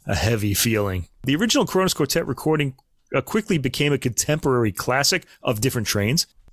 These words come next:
There have been a few other recordings of different trains over the years, all of them good,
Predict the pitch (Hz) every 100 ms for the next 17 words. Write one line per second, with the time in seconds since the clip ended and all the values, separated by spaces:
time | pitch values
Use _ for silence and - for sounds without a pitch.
0 | - 135 135 123 143 143 - 190 175 165
1 | 139 - 156 151 117 123 120 113 127 117
2 | 107 120 110 104 101 120 135 147 - 247
3 | 208 131 113 165 107